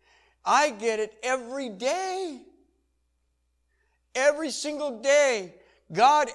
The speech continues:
answers my prayer that he will put somebody in my lap that needs to know the gospel.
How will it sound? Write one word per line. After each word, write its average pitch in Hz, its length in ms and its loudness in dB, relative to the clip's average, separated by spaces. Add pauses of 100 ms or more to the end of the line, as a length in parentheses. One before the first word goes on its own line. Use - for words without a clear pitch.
answers 214 580 -8
my 254 440 -8 (160)
prayer 254 560 2 (560)
that 214 140 -2
he 233 100 -4
will 214 180 -2
put 190 300 -4
somebody 214 720 -4
in 196 140 -6
my 185 180 -6
lap 202 460 -8
that 190 180 -12
needs 202 320 -14
to 190 100 -14
know 202 340 -8
the 185 120 -12
gospel. 180 760 -10